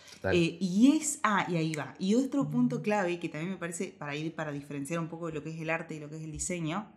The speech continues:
Speaker 1: Sí.
Speaker 2: también es el uso de los materiales.
Speaker 1: Ok.
Speaker 2: Ahí ya entro como en esa diferencia, porque sí, es verdad, o sea, el,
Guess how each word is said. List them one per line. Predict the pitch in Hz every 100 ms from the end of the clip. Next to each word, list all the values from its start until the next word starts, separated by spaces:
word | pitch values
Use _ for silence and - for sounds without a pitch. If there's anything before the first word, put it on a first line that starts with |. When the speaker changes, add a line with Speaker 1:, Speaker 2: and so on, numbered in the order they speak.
| -
Speaker 1:
Sí. | - 92 90 - - _ _ _ _
Speaker 2:
también | - 185 240
es | 269
el | 196
uso | 214
de | 233
los | 165
materiales. | 147 139 160 185 147 131 - _ _ _ _
Speaker 1:
Ok. | - - 85 85 160 - _ -
Speaker 2:
Ahí | - 240
ya | 285 294
entro | 240 202
como | 175 175
en |
esa | 196 196
diferencia, | 175 185 233 202 160
porque | 151 151
sí, | 147 214 214
es | 175
verdad, | 160 185 170
o | 156
sea, | - 156 147
el, | 165 160 -